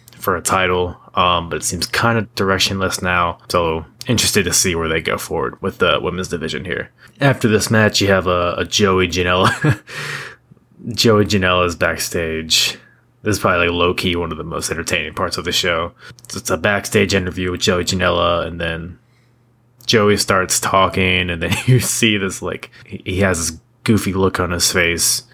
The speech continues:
I thought he was doing a bit of some sort, but apparently he got low bo-, low blowed by his, uh, his ex-girlfriend, Penelope Ford,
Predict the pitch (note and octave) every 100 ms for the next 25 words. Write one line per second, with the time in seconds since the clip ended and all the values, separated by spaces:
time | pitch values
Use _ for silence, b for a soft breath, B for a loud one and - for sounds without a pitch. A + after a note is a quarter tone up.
0 | B B B B B - _ G2 F#2+ G#2+
1 | G2+ G2 E2+ F#2+ E2+ D#2+ - F2+ F2 -
2 | F2+ - - E2+ E2+ E2+ G2+ G2 F#2 F#2
3 | F#2 E2 F2 F#2 F2 D#2+ F2+ F2+ - F#2+
4 | F#2 F#2 F2+ F#2 F2 F2+ F2 E2+ D#2+ -
5 | _ _ _ F#2 E2 E2+ E2+ E2+ E2+ F2+
6 | - - F#2 F2+ E2+ F#2+ E2+ E2+ E2+ -
7 | F#2 F2+ E2+ F2+ - F2+ F2 E2 E2 E2